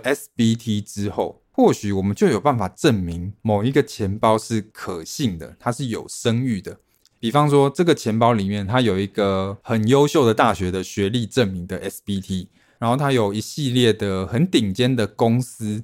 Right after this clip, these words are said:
工作证明的S B T，那有高收入资产证明的S B T，那也有一个健康证明的S B T。那其实就证明了这个钱包的持有者，他是一个高学历，然后又有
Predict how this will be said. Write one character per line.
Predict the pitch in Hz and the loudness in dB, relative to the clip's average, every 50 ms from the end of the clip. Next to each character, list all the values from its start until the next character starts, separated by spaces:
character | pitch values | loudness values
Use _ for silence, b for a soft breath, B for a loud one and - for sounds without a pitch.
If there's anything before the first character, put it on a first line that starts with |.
| - _ | -8 _
工 | - 147 147 151 | 0 0 2 2
作 | - 160 139 117 | 2 2 2 2
证 | - - 131 110 | 2 2 0 0
明 | 98 90 87 90 | 0 -2 -4 -4
的 | 98 | -4
S | 101 98 107 - - | -4 -4 -4 -6 -8
B | - 101 98 | -8 -6 -6
T， | 95 - 95 90 87 - - _ _ _ _ _ _ | -6 -6 -8 -8 -8 -10 -16 _ _ _ _ _ _
那 | - 117 117 113 | -4 -2 0 0
有 | 107 101 101 95 92 92 90 90 90 90 90 - | 0 0 0 0 0 0 -2 -2 -4 -4 0 2
高 | 151 147 160 | 4 4 4
收 | 160 - 156 143 143 | 4 4 4 4 6
入 | 139 143 143 135 123 113 | 6 4 4 2 2 0
资 | - - 127 131 | -4 -6 -6 -6
产 | 131 120 92 87 | -6 -6 -8 -6
证 | - - 117 | -2 -2 -2
明 | 104 95 87 82 82 | 0 -2 -4 -6 -8
的 | 90 85 | -8 -8
S | 92 101 - - | -8 -8 -10 -10
B | - 98 95 | -8 -8 -8
T， | 95 95 92 90 101 - _ | -6 -8 -8 -10 -10 -12 _
那 | - 110 104 | -6 -4 -2
也 | 104 107 | 0 0
有 | 107 98 101 | 0 0 -2
一 | |
个 | 98 - 104 95 92 92 92 90 82 82 - _ | -2 -2 -4 -4 -2 -4 -4 -6 -8 -10 -8 _
健 | - 170 131 120 | 0 0 0 0
康 | 117 123 120 120 | -2 -2 -2 -2
证 | 117 139 123 101 | 0 0 0 0
明 | 90 85 82 | -2 -4 -8
的 | 85 | -8
S | 85 90 - - - | -8 -10 -10 -12 -18
B | - 82 85 | -18 -18 -16
T。 | - - 85 92 - _ _ _ _ _ | -14 -14 -16 -16 -18 _ _ _ _ _
那 | - 196 | 0 0
其 | 196 - 131 127 | 0 0 -2 -4
实 | 127 123 | -4 -4
就 | 117 139 147 139 127 110 104 - _ | 0 2 4 4 4 2 0 -4 _
证 | - 226 180 131 | 0 2 2 2
明 | 107 98 92 90 92 | 0 -2 -4 -4 -4
了 | 95 95 90 | -4 -4 -4
这 | 95 - 143 | -4 -2 -2
个 | 135 110 | -2 -2
钱 | - - 107 98 98 110 | -2 -4 -4 -4 -2 0
包 | 120 117 117 | 2 2 2
的 | 113 101 | 2 0
持 | - - - - 95 | -2 -4 -8 -6 -6
有 | 95 92 98 104 | -4 -4 -4 -4
者， | - 101 82 | -6 -8 -8
他 | 87 104 101 104 107 | -6 -6 -4 -4 -4
是 | - - - 104 | -4 -6 -4 -4
一 | 104 98 | -4 -4
个 | 92 - 95 85 82 - _ | -4 -6 -8 -10 -10 -10 _
高 | - 147 165 180 | 2 4 4 4
学 | - - 117 110 117 | 4 2 2 2 4
历， | 139 139 113 95 | 2 2 0 0
然 | 92 95 | 0 0
后 | 95 104 107 | 0 0 2
又 | 110 113 107 | 2 2 2
有 | 101 95 85 80 73 71 76 87 | 2 0 -2 -4 -6 -8 -10 -14